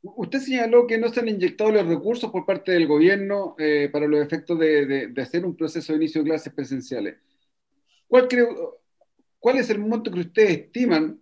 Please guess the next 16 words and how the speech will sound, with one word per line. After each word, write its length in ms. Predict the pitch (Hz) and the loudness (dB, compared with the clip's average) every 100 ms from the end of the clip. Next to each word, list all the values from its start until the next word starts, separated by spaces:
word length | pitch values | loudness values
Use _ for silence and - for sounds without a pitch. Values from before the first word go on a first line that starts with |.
| _ - | _ -2
que 60 | |
el 100 | 160 | 2
gobierno 420 | 156 165 208 202 | 4 2 2 0
debiese 360 | 170 165 208 214 | 2 2 0 -2
inyectar 680 | 190 170 - - 254 302 - _ _ _ - | 0 0 0 -2 -2 -2 -10 _ _ _ 0
para 220 | 185 190 | 0 0
entregar 600 | 175 185 220 240 262 - | -2 2 4 4 0 0
todas 220 | 233 240 240 | 2 2 2
las 120 | 226 | 0
condiciones 540 | 202 180 170 208 208 | -4 -4 -4 -4 -4
del 160 | 196 170 | -4 -4
punto 360 | 190 180 - | -6 -8 -2
de 120 | 185 185 | -2 -2
vista 200 | - 160 | -2 0
de 180 | 147 | 0
salud, 480 | 139 131 165 214 233 | -2 0 2 2 0